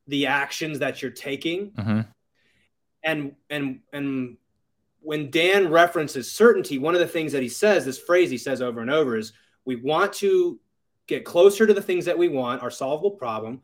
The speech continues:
Speaker 1: with the least amount of risk, least amount of effort, and most amount of optionality."
Speaker 2: Right.
Speaker 1: So, so you've gotten very clear. You want a wife that feels cherished, well-adjusted, fulfilled kids, which I love that you didn't say happy,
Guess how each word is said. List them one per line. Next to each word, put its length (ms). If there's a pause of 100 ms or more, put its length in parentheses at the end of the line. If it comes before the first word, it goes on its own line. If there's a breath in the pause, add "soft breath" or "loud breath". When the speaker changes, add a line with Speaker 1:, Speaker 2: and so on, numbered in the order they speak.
(240)
Speaker 1:
with 220
the 80
least 380
amount 240
of 100
risk, 480 (460)
least 300
amount 200
of 140
effort, 520
and 160
most 440
amount 260
of 60
optionality." 800 (200)
Speaker 2:
Right. 220 (460)
Speaker 1:
So, 640 (580)
so 100
you've 240
gotten 240
very 220
clear. 320
You 140
want 140
a 40
wife 320
that 160
feels 220
cherished, 440
well-adjusted, 600
fulfilled 420
kids, 300
which 140
I 80
love 220
that 140
you 60
didn't 160
say 160
happy, 420